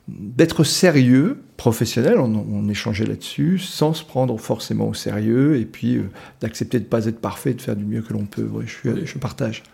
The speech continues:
Speaker 2: Et je crois qu'il y a Mark Twain qui disait, il y a les conférenciers qui ont le, qui ont le trac. Il y a deux types de conférenciers, pardon.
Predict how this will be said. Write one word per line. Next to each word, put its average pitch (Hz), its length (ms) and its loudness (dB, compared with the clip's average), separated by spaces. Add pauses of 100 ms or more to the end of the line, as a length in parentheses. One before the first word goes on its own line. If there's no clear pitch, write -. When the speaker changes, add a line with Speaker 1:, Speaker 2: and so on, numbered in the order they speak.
(160)
Speaker 2:
Et 110 80 0
je - 60 -4
crois 123 140 4
qu'il 131 100 -6
y 120 60 6
a 104 40 4
Mark 120 220 2
Twain 131 240 4
qui 123 160 2
disait, 113 480 6
il 104 60 -2
y 101 100 4
a 95 180 0 (400)
les 107 100 4
conférenciers 120 680 4
qui - 100 -6
ont 104 100 4
le, 92 100 4 (260)
qui - 140 0
ont 101 80 6
le 95 100 6
trac. - 460 0 (580)
Il 117 40 4
y - 20 4
a - 20 4
deux 147 160 8
types 147 160 6
de 123 80 6
conférenciers, 104 500 2
pardon. 87 240 0